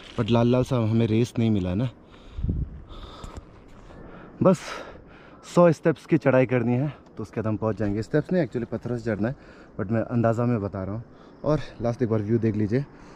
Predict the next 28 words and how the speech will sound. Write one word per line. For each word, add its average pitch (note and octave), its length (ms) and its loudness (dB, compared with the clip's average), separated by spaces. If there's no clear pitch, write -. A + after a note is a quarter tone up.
ऊपर A2+ 180 2
चढ़ने G#2 300 0
से G2+ 100 -6
पहले F#2+ 240 -2
पीछे G2 320 -6
का G2+ 80 -4
व्यू F#2+ 200 -2
देख F2+ 180 -4
लीजिए, G2+ 260 -4
और D#3+ 180 0
उस F3 140 4
side C#3 160 2
का C3 60 -2
भी A#2+ 120 0
व्यू A2 180 -4
आप G2+ 100 -4
लोगों G#2+ 140 -2
को G2 60 -10
दिखाएंगे। A#2 480 -4
तो E3 60 -2
आप C#3+ 80 0
लोगों C3+ 140 2
को G#2 60 -4
बेस्ट B2+ 200 -2
सजेशन A#2 440 -2
देना G#2+ 200 0
चाहूँगा G2+ 280 -4
मैं, A2+ 160 -8